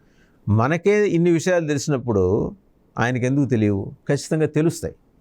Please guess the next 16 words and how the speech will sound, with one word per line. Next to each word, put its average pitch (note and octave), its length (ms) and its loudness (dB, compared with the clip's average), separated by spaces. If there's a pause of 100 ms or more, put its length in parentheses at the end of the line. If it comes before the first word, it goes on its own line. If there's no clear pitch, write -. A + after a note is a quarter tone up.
(580)
But C#3+ 120 -2
దానికి D3 300 -2
కౌంటర్ F#3+ 420 0
మెకానిజం E3 500 -2
ఏంటనేది C3+ 380 0
ఆయన B2 160 2
కూడా C3+ 220 2
ఆలోచన D#3 460 0 (140)
చేస్తారు, D#3+ 440 0 (160)
చెయ్యాలని E3+ 460 2
కూడా C#3 520 0 (800)
జనం C3+ 680 -2 (260)
కోరుకుంటున్నారు. A2 680 0 (220)
జనసేన E3+ 600 0
బలంగా C#3 680 0 (300)
ఖచ్చితంగా, A#2+ 600 -2